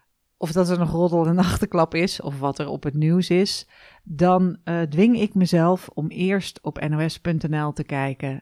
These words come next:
En als er dan nog tijd over is, dan mag ik op nu punt N L. En, eh, nou, dan lees ik binnenland, buitenland, economie,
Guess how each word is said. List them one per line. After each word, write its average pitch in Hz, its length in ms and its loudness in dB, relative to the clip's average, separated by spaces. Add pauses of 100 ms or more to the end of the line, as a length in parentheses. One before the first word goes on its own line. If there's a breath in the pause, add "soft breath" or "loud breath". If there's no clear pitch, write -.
En 156 160 -8
als 180 260 -2
er 165 100 -4
dan 156 140 0
nog 147 180 -4
tijd 147 320 -4
over 160 360 0
is, 143 200 -6
dan 151 140 -6
mag 170 220 -2
ik - 120 -8
op 147 120 -4
nu 156 260 4
punt 196 320 2
N 160 260 0
L. 151 260 -2 (560 loud breath)
En, 151 280 -4
eh, 147 260 -6
nou, 156 260 -2
dan 139 160 -6
lees 143 220 -4
ik 143 120 -8
binnenland, 143 440 -2
buitenland, 143 500 -2
economie, 151 800 -2